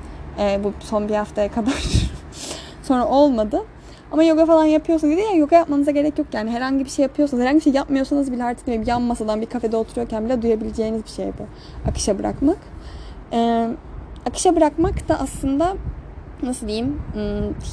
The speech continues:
hippie bir yaşam tarzını ve bunun yanında da daha,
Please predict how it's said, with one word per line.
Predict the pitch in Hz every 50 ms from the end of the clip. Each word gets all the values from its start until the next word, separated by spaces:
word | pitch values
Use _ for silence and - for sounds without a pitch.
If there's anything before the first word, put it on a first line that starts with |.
| - -
hippie | 285 - - 294
bir | 240 262 247 240 240
yaşam | 240 247 - - 269 262 262
tarzını | - - 233 208 208 208 220 233 254 269
ve | 277 262 226
bunun | 240 240 254
yanında | 262 254 247 240 233 233 240 247 254 -
da | 285 302 359 - - - - - - - - - - - - - - - - - - - -
daha, | 262 262 277 285 302 320 320 320